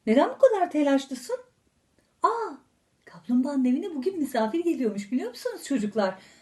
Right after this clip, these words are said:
"Görüşürüz." dedim kaplumbağaya. Tekrar ormanda yürümeye devam ettim. O da ne? Büyük kayalıkların arasında, e, her yeri gören güçlü ormanların kralı aslanla karşılaştım. "Merhaba ormanlar kralı aslan."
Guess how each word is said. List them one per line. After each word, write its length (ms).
"Görüşürüz." 540
dedim 240
kaplumbağaya. 680
Tekrar 320
ormanda 420
yürümeye 480
devam 320
ettim. 300
O 180
da 100
ne? 340
Büyük 300
kayalıkların 680
arasında, 880
e, 360
her 340
yeri 320
gören 580
güçlü 600
ormanların 640
kralı 340
aslanla 440
karşılaştım. 680
"Merhaba 320
ormanlar 640
kralı 340
aslan." 360